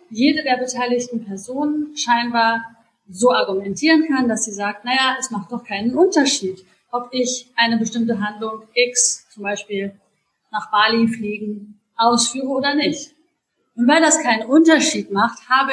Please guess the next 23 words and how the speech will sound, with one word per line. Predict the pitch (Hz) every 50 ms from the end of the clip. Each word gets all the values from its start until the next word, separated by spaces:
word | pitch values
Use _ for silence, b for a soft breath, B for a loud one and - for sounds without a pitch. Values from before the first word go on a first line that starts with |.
| 254 269 262
ich | 233 226 226 - -
auch | - 226 220
keinen | - - 214 202 202 208 214 214 208 -
Grund, | - 202 190 185 190 185 185 - -
den | 226 220 220
Flug | - - 208 202 - - - _ _
nach | 226 233 233 - -
Bali | 190 175 185 185 190 190 196 196 196 - _ _ _ _ _ _
zu | _ - - 220
unterlassen. | 233 226 233 226 190 175 170 170 - - _ _ _ _ _ _ _ _ _ _ _ _ _ _ _ _ _ _ _ _ _ _ _ _ _ _ _ _ _ _ _ _ _ _ _ _ _ _ _
So, | _ 220 202
was | 208 285 349 - - -
sagt | - 262 277 302 294 294 294 -
man | 220 208 190 190 185 185 185 185 - -
so | - 185 214 214
jemandem? | 214 208 214 220 226 254 277 294 285 392 381 381 370 - -
Oder | 262 254 294 302 339 339 330
hat | 320 294 277
diese | 294 277 277 277
Person | 269 277 269 254 254 262 262 262
vielleicht | 262 247 240 220 - - _
einfach | - 214 208 202 - 214 208 202 - _ _ _ _ _ 170
recht? | 180 175 170 - - - - _ _